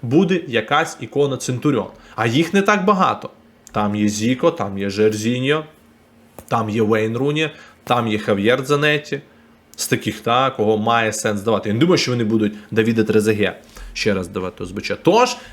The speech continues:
ми чекаємо на ці зливи інформації, обов'язково я буду тримати вас в курсі.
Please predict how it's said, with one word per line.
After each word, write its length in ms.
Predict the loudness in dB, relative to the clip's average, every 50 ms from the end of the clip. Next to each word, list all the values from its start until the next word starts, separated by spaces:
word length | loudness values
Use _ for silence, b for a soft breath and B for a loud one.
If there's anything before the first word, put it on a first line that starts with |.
| B 0
ми 100 | 0 2
чекаємо 500 | 2 0 0 2 2 2 2 0 0 -2
на 120 | -2 -4
ці 160 | -2 -2 -2
зливи 280 | 0 0 0 0 0 0
інформації, 680 | -2 0 2 2 4 6 4 4 4 2 0 0 0 0
обов'язково 580 | 0 0 -2 -2 -2 -2 -2 0 2 4 4
я 80 | 4 4
буду 200 | 2 0 -2 -2
тримати 480 | -4 -4 -4 -2 0 -2 -2 -2 -4 -4
вас 340 | -2 -2 -2 -2 -4 B B B B B B -16
в 120 | -16 -4
курсі. 540 | 2 4 6 6 6 4 4 4 4 4